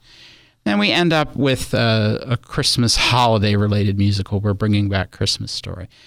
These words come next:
It's a nice blend. And David Button, artistic director, works hard to get everything to fit. He was talking about wanting to do, uh,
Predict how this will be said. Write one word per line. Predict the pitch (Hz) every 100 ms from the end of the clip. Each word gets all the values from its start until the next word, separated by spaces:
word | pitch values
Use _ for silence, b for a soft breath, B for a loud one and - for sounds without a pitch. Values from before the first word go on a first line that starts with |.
| B B
It's | -
a |
nice | 208 214 -
blend. | 156 180 143 107 107 - - _ _ -
And | - 131 127 127 -
David | 143 147 151
Button, | 117 110 69 110 113 - - -
artistic | 123 113 - 117 117
director, | 120 113 -
works | 113 123 -
hard | - 170 185 160
to | 123
get | 98 123 120 - b b b b b b b
everything | 131 147 180 - 127 110
to | 131
fit. | - - 165 107 - _ -
He | 123 123
was | 123 -
talking | 131 120 - 120
about | 107 110 98 101 - _ _ _ -
wanting | 113 113 113
to | -
do, | 101 107 98 101 104 - -
uh, | 95 90